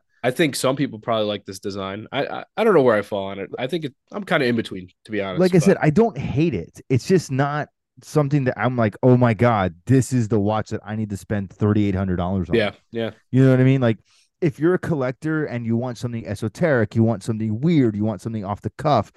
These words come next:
Speaker 2: that you, when you show up to a meetup, people are not gonna have seen it in person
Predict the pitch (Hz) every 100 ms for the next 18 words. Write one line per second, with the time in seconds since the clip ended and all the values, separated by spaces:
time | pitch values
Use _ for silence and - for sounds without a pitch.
0 | _ _ - 117 107 120 120 113 107 127
1 | 113 - 110 135 143 113 _ _ - 131
2 | 131 123 107 110 113 120 110 98 90 _
3 | _ _ 107 123 110 - 156 139 120 113
4 | 135 131 120